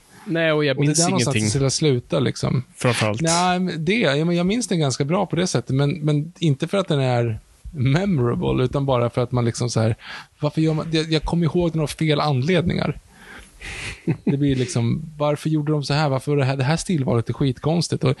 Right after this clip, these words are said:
Speaker 2: sen är det så här, sen är det så här lite halvstöriga grejer som att de inte f-, fattar. Alltså, jag är ganska, på ett sätt är det ganska skönt att prologen inte var med. För i min kontext, i min värld,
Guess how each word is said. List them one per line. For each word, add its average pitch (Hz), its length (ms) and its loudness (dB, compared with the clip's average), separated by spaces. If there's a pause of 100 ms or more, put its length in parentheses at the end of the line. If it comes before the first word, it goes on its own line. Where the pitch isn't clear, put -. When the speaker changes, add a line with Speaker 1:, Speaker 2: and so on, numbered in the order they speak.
(400)
Speaker 2:
sen 165 200 -2
är 175 40 0
det 165 60 0
så 139 100 -2
här, 113 60 -2
sen 165 180 -2
är 180 40 2
det 170 80 2
så 135 60 2
här 117 80 2
lite - 160 -4
halvstöriga 143 920 0
grejer 123 360 0
som 120 180 2
att 117 100 2
de 117 180 4
inte 117 220 2
f-, - 260 -10 (220)
fattar. 135 580 0 (400)
Alltså, 143 240 2 (420)
jag 160 180 0
är 180 40 0
ganska, 170 260 -4
på 202 80 -2
ett 196 120 -2
sätt 120 160 -2
är 120 40 2
det 117 40 0
ganska 113 240 0
skönt 131 360 0
att 117 120 -8
prologen 135 520 0
inte 113 160 -4
var 135 80 0
med. 151 280 2 (920)
För 143 160 0
i 143 40 2
min 160 420 0
kontext, - 540 -4
i 151 60 0
min 156 260 2
värld, 139 400 -4